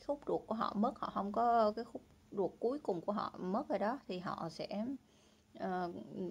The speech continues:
dùng một cái gọi là cái stoma. Thì, ờ, ờ, mình cũng, ờ, chăm sóc cái đó. Ờ,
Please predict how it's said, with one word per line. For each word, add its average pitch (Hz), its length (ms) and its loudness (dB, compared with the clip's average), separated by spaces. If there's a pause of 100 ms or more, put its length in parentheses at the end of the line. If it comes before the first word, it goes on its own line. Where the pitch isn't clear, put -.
(160)
dùng 185 180 4
một 165 140 -2
cái 226 180 -2
gọi 175 180 0
là 170 80 0
cái 214 160 -4
stoma. 208 640 2 (460)
Thì, 185 300 0
ờ, 170 260 8
ờ, 180 400 4 (460)
mình 190 240 -2
cũng, 233 320 -2
ờ, 226 360 2 (260)
chăm 226 160 -2
sóc 262 220 -2
cái 254 80 -2
đó. 262 360 2 (640)
Ờ, 208 120 -2